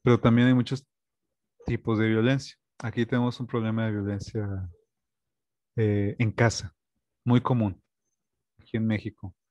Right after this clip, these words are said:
y en muchos, en, yo diría que en todo el mundo, pero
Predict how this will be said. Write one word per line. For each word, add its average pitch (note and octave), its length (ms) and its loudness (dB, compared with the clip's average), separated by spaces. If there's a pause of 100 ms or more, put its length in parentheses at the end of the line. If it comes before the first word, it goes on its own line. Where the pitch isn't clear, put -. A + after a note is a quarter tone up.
(120)
y B2+ 80 -4
en B2 80 0
muchos, - 840 -4 (360)
en, A#2+ 180 -12
yo B2+ 140 2
diría C3 180 6
que C#3 80 0
en A#2 80 0
todo B2+ 160 2
el B2+ 60 0
mundo, C3+ 300 -2
pero G2+ 380 -8